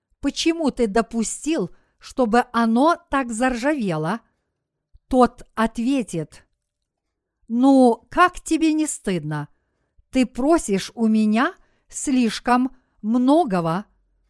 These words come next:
дав мне всего лишь одну вещь, то есть спасение. Ты же спас меня, сказав, что это безвозмездно –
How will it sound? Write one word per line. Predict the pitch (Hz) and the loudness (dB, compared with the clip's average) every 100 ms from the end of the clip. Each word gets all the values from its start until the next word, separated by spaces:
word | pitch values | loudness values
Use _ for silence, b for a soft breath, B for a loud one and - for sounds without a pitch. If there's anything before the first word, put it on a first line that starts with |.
| _ | _
дав | 190 220 254 240 | -4 2 4 2
мне | 233 240 | 0 -2
всего | - 269 254 269 | -2 -4 0 2
лишь | 254 247 - - _ _ _ _ | 2 -2 -6 -16 _ _ _ _
одну | 247 214 226 262 | 0 0 0 0
вещь, | 254 302 214 - - - - _ _ _ _ _ _ _ | 2 0 0 -4 -12 -18 -20 _ _ _ _ _ _ _
то | 233 | 2
есть | 226 226 214 - - - | 4 4 0 -8 -20 -14
спасение. | - - 262 - - 320 247 175 151 139 139 _ _ _ _ _ _ _ _ _ _ _ | -12 -4 -2 -2 -4 -2 -2 -2 -4 -8 -14 _ _ _ _ _ _ _ _ _ _ _
Ты | 330 | -2
же | 302 311 | -2 -4
спас | - - 339 294 - | -4 2 2 2 -2
меня, | 214 220 220 | -2 0 0
сказав, | - - 294 220 156 151 - _ _ | -2 -4 -2 -2 -4 -8 -20 _ _
что | - 240 226 | -4 0 0
это | 247 247 247 | 0 0 0
безвозмездно – | 226 247 226 285 311 233 185 165 180 190 | 0 -2 0 -2 0 -2 -2 -4 -4 -4